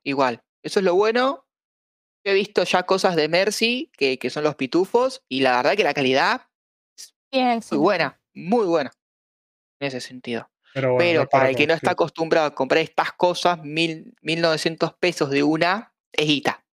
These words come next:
Speaker 1: ¿viste?
Speaker 3: Sí, se está acostumbrado a
Speaker 2: Hay que
Speaker 3: comprar
Speaker 2: pensar que
Speaker 3: tancos,
Speaker 2: es tomo
Speaker 3: a ver.
Speaker 2: único. Entonces, una compra.
Speaker 1: Sí, eso es verdad.
Speaker 2: De
Speaker 1: Son tomos
Speaker 2: comprarte,
Speaker 1: únicos.
Speaker 2: qué sé yo, tres tancos y ese mil quinientos, eh, mil quinientos o lo que sea, o ponele cuatro tancos,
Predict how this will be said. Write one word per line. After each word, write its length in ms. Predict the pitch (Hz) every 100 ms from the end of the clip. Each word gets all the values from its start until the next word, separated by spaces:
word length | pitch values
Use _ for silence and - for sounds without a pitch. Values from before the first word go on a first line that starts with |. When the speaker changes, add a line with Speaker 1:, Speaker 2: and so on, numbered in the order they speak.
| -
Speaker 1:
¿viste? 240 | - - _ _ _ _
Speaker 3:
Sí, 120 | 170
se 60 | 139
está 140 | 120 135
acostumbrado 480 | 127 123 120 131
a 20 | -
Speaker 2:
Hay 60 |
que 60 | -
Speaker 3:
comprar 160 | 127
Speaker 2:
pensar 240 | 269 269 330
que 140 | - 349
Speaker 3:
tancos, 100 | 269
Speaker 2:
es 60 |
tomo 220 | 302 285 277
Speaker 3:
a 20 |
ver. 220 | 262 277
Speaker 2:
único. 480 | 254 220 202 190 - _
Entonces, 560 | 202 208 240 262 302 - -
una 320 | 269 302 302
compra. 500 | 247 220 196 185 180
Speaker 1:
Sí, 520 | - 269 262 247 233 -
eso 180 | 214 214
es 60 |
verdad. 280 | 185 165 147
Speaker 2:
De 240 | 277 302
Speaker 1:
Son 160 | 311 165
tomos 0 | - 262 269
Speaker 2:
comprarte, 200 | 294 285
Speaker 1:
únicos. 200 | 294 269
Speaker 2:
qué 120 | 294
sé 180 | - 277
yo, 400 | 247 226 220 202 _ _
tres 300 | 269 285 277
tancos 720 | - 294 302 311 311 311 302
y 80 | 247
ese 220 | 220 262
mil 160 | 254 262
quinientos, 580 | 254 254 277 302 285 -
eh, 180 | 220 220
mil 160 | 254
quinientos 600 | 233 247 262 294 277 254
o 180 | 240 220
lo 140 | 214 202
que 100 | 202
sea, 400 | 254 277 294 226
o 320 | 214 196 185 _
ponele 380 | 202 214 208 190
cuatro 460 | - 240 247 254 226
tancos, 680 | 226 254 277 285 277 220